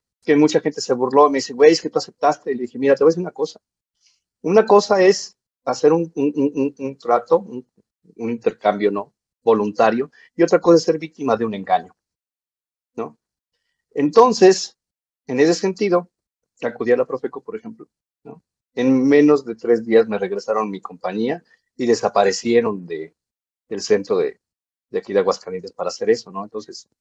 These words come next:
sí funciona, sí lo, sí lo persiguen. Lo malo es que este gobierno lo está usando como propaganda y co-, y con esta visión, este, también, este, paternalista,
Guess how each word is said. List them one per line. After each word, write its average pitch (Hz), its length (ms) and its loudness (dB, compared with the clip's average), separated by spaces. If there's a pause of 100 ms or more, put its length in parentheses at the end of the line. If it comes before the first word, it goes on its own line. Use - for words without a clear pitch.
sí - 320 -6
funciona, 107 500 -2 (140)
sí - 160 -12
lo, 160 180 0
sí - 160 -14
lo 165 80 -4
persiguen. 131 400 -2 (380)
Lo 143 160 2
malo 170 260 4
es 170 120 0
que - 80 -4
este 185 160 -4
gobierno 160 340 2
lo 151 60 2
está 143 180 -2
usando 151 560 0 (320)
como 120 200 -8
propaganda 117 640 2
y 110 80 -6
co-, 95 140 -12
y 107 120 -14
con 110 160 -8
esta 123 300 -4
visión, 113 500 -4
este, 110 200 -14
también, 104 440 -6
este, - 260 -14
paternalista, 98 880 -8